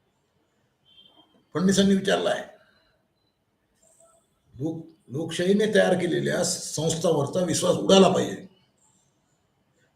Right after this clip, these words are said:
अराजक तयार झालं पाहिजे देशात, अशी राहुल बाबाची मानसिकता आहे. कारण त्यांना त्यांच्या पक्षाचं भविष्य समजलंय.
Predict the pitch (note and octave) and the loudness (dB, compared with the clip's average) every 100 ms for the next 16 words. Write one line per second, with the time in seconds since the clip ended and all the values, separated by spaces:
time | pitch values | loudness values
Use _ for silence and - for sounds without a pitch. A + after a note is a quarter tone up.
0 | - E3+ G3 G#3+ A3 - F#3+ C#3+ F3 F3+ | -2 4 6 6 4 2 2 4 4 4
1 | E3+ E3+ C#3+ C3+ C3+ - - - - _ | 2 0 -2 -4 -6 -8 -18 -18 -20 _
2 | _ _ _ _ _ _ _ _ _ _ | _ _ _ _ _ _ _ _ _ _
3 | _ - - - G2 F#2 - - - - | _ -10 -6 -2 -2 -2 -4 -8 -16 -6
4 | C3+ G3 F3+ E3+ F3 G3 - - E3+ - | 0 2 2 0 0 0 0 -4 -6 -6
5 | - - - _ _ _ _ _ _ _ | -6 -8 -16 _ _ _ _ _ _ _
6 | _ _ _ _ _ _ _ _ _ _ | _ _ _ _ _ _ _ _ _ _
7 | - D3+ F3 F3 F#3+ G3 C#3+ C#3 F3 F#3+ | -12 -8 -4 -2 0 0 -2 -6 -2 -2
8 | F#3 D3+ F3 F3+ F#3 - C3 D#3+ - D3 | -2 -4 -4 -4 -4 -4 0 0 0 -6
9 | - - _ _ _ _ _ _ _ _ | -10 -16 _ _ _ _ _ _ _ _
10 | _ _ _ _ _ _ _ - G3 A3+ | _ _ _ _ _ _ _ -4 0 2
11 | A3+ | 0